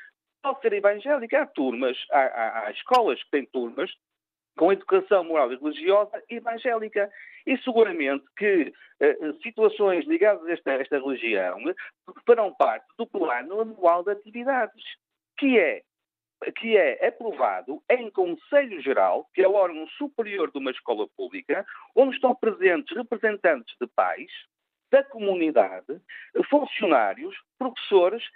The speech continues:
e que aprovam, seguramente que aprovaram, por exemplo, no caso concreto, estas missas que se realizaram no último dia de aulas em algumas escolas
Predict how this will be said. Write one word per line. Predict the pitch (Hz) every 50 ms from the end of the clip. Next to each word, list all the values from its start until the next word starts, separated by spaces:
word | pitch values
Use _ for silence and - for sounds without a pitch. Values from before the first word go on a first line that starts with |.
| _ _ _ -
e | - 240
que | - 269
aprovam, | 254 247 - 247 247 247 240 254 247 -
seguramente | - 240 240 254 247 240 226 202 -
que | 208
aprovaram, | 196 - 175 170 175 160 151
por | - - - 156
exemplo, | 151 139 - 135 120 147
no | 151 -
caso | - 117 110 - -
concreto, | 123 113 110 - 110 107 - - - - - - - - _ -
estas | 175 180 175 - - - - -
missas | 339 - 175 160 - - - 208 262 -
que | - - - -
se | -
realizaram | 226 247 240 226 202 190 170 143 127 127 120 113 110 110 127 170
no | 190 196 269 349 370 -
último | 254 254 240 - - 349 339 285
dia | 262 247 123 120 - -
de | - 208
aulas | 185 87 90 107 165 196 196 - - - - _ _ _ -
em | 220 247 240 254
algumas | 247 240 247 240 247 247 240
escolas | - - - 262 254 247 240